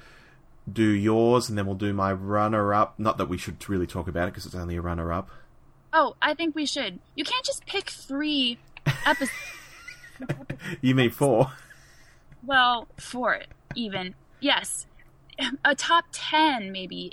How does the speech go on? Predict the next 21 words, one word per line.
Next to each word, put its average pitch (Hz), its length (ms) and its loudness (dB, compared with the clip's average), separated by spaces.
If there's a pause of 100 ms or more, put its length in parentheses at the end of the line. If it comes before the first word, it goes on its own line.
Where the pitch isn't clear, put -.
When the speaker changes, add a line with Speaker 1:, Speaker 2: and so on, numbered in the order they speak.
Speaker 2:
each 208 200 -6
of 196 120 -8
us 180 300 -4
would 214 140 -6
have 202 160 -10
been, 196 360 -2 (480)
um, 202 360 2 (240)
more 220 560 2
appropriate. 185 640 -2 (580)
It's - 260 -2
so 339 180 6
diff-, 349 160 2
Speaker 1:
Uh, - 60 -4
Speaker 2:
there's 339 180 4
so 285 160 -2 (120)
many 247 260 4
good 220 220 0
episodes 190 840 -2 (240)
in 92 80 -6
Speaker 1:
Okay. 101 220 -4
Speaker 2:
the - 160 -2